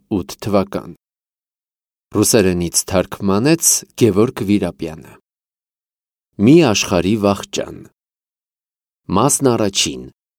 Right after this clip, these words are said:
յոթը Թեբեի դեմ։ Նրանք ստիպված եղան փակել պատշգամբի ապակյա դուռը։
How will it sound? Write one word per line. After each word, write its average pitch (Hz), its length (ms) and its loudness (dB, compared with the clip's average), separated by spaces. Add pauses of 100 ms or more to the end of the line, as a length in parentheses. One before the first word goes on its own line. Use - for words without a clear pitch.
(760)
յոթը 139 560 4
Թեբեի 85 560 0
դեմ։ 71 320 -6 (1600)
Նրանք 151 320 6
ստիպված 143 640 0
եղան 120 400 4
փակել 110 540 0
պատշգամբի 73 760 -6
ապակյա 69 460 -10
դուռը։ - 380 -14